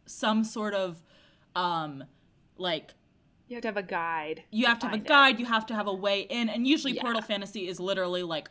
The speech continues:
Speaker 1: a portal, like, n-, Lion the Witch, Lion the Witch in the Wardrobe, where you
Speaker 2: Mm-hmm.
Speaker 1: step through into the other world, and this one kind of blurs it a little bit, but it's not
Speaker 2: You really need to read Every Heart a Doorway. It's so good.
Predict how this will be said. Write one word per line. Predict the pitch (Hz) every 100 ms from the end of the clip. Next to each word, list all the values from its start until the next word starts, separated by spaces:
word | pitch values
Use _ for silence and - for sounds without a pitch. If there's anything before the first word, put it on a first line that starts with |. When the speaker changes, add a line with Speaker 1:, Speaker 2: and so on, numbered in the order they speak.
| -
Speaker 1:
a | 180 170
portal, | - 220 202 170 170
like, | 156 160 - _ -
n-, | 175 170 180
Lion | 175 175
the | 170
Witch, | 170 - - - -
Lion | 190 226 226
the | 208
Witch | 196
in | 185
the | 175
Wardrobe, | 220 214 170 160 160 - -
where | 208 196
you | 185
Speaker 2:
Mm-hmm. | 156 151
Speaker 1:
step | 220 -
through | 196 202 180
into | 185 180
the | 160 165
other | 165
world, | 160 160
and | 180
this | 202
one | 208
kind | 202 185
of | 165 - _
blurs | 185 175 175 175 160
it | 156
a |
little | 156 214 208
bit, | 160 151 143 -
but | 202
it's | - -
not | 220 254 294 277 - _ _ _ -
Speaker 2:
You | 226 240
really | 208 196 185
need | 175 170
to | 165
read | 110 -
Every | - 170 170
Heart | 170 113
a |
Doorway. | - 120 123 120
It's | - -
so | -
good. | - 233